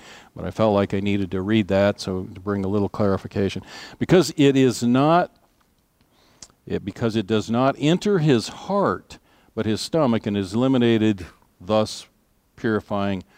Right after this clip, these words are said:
all foods. So the things that defile a man do not, do you not perceive,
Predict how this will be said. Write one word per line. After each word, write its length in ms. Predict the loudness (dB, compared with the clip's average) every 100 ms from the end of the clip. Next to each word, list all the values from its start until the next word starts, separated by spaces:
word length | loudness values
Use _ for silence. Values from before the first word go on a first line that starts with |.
| _ _
all 240 | -10 -8 -8
foods. 560 | -8 -8 -8 -12 -18 -20 _ _ -20 _
So 460 | -2 2 2 2 -2 _ _ _
the 220 | -10 -8
things 500 | -6 -2 0 0 -2 -2
that 220 | -2 -2
defile 760 | -8 -10 -8 -2 2 4 4 2
a 40 |
man 600 | -2 -6 -8 -10 -14 -16 -20 _ _ _ _ _ _ _ -20 -20 -20 _ _ -20
do 260 | -6 -2 0
not, 680 | 0 2 2 2 -2 -10 -18 -18 -14
do 160 | -8 -6
you 300 | -2 0 0
not 320 | 0 0 -2
perceive, 580 | -8 -6 -2 0 -2